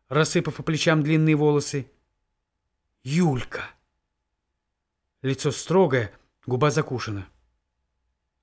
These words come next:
«Отдавай то, что принес, и быстро уходи». «У меня ничего нет». «Как нет?» Быстро проскальзывает мимо меня в палатку, вылезает с растерянным лицом и достает радиостанцию.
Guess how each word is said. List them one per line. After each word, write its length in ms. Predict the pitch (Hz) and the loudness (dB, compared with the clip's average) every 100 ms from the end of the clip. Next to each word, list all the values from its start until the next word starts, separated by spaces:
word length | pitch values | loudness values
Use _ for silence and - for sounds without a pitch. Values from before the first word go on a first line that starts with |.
| _ _ _ | _ _ _
«Отдавай 440 | 120 120 160 160 151 | -10 0 4 4 4
то, 200 | 190 180 | 2 0
что 200 | - 156 | 0 -2
принес, 400 | 151 160 170 147 | 0 2 0 -2
и 20 | |
быстро 320 | 143 147 156 | -4 -4 -6
уходи». 440 | 143 156 120 110 - _ _ _ _ _ _ _ _ | -4 -2 -2 -4 -8 _ _ _ _ _ _ _ _
«У 80 | 104 | -4
меня 200 | 113 113 | -2 0
ничего 280 | 123 147 156 | 0 2 4
нет». 280 | 151 143 - _ _ _ _ _ _ _ _ | 4 2 -4 _ _ _ _ _ _ _ _
«Как 300 | - 175 - | 0 2 0
нет?» 240 | 123 - _ _ _ _ _ _ _ _ _ _ _ _ | -6 -6 _ _ _ _ _ _ _ _ _ _ _ _
Быстро 340 | - 151 - 131 | -6 -4 -2 -4
проскальзывает 600 | 135 - 156 135 135 - | -4 0 0 0 -2 0
мимо 220 | 139 131 | 0 2
меня 200 | 127 147 | 2 0
в 60 | 147 | 0
палатку, 500 | 147 127 - - - - _ _ _ _ | -2 -2 -4 -12 -18 -20 _ _ _ _
вылезает 400 | 139 156 165 165 | 2 4 6 4
с 60 | - | 0
растерянным 480 | 147 180 151 147 | -2 0 2 4
лицом 360 | 143 139 208 190 - - | 2 2 2 2 -2 -6
и 80 | |
достает 320 | 147 147 170 156 | -4 0 0 0
радиостанцию. 720 | 151 165 165 143 117 - | 2 0 0 -2 -2 -8